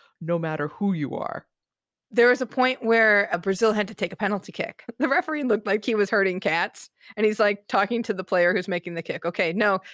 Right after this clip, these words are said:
Speaker 2: get the ball on the spot. You have to get the ball on the spot." And then there's this guy who has this job that I will explain momentarily, and he started doing the job too soon, and the referee was like, "No, you do that when I tell you to." <laughs> You could just see him,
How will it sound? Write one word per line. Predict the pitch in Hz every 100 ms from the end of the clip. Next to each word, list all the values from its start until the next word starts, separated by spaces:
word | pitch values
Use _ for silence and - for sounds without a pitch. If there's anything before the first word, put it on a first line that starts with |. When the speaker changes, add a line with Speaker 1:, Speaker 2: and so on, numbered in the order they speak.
| -
Speaker 2:
get | 208
the | 190
ball | 185 175
on | 180 214
the |
spot. | 233 190 165 165 -
You | 180
have | 170
to | 175
get | 175 175
the |
ball | 185 170
on | 180
the | 196
spot." | - 165 160 - - -
And | - 196
then | 196
there's | 208 208 208
this | 214
guy | - 180 175
who | 175 202 190
has | 185 165
this | 196 -
job | 165 151 170
that | 156
I |
will | 160
explain | 160 - 170 160 160 175 -
momentarily, | 165 170 202 160 185 202 170 - -
and | - 202
he |
started | 208 214 202 214
doing | 220 226
the | 233
job | 214 190 190
too | - 226
soon, | - 190
and | 196
the | 175
referee | 160 190 190 180
was | 175
like, | 165 170 _
"No, | 175 214 247 277 170 - _ - - _ _ -
you | 220 247
do | 269
that | 277 262
when | 262
I | 226
tell | 214 196 180
you | 139
to." | - 214 -
<laughs> | 214 _ - - - - - - - - - - 427 - - 605 605 453
You | 403 440
could | 415 294
just | 294 -
see | -
him, | 320 - -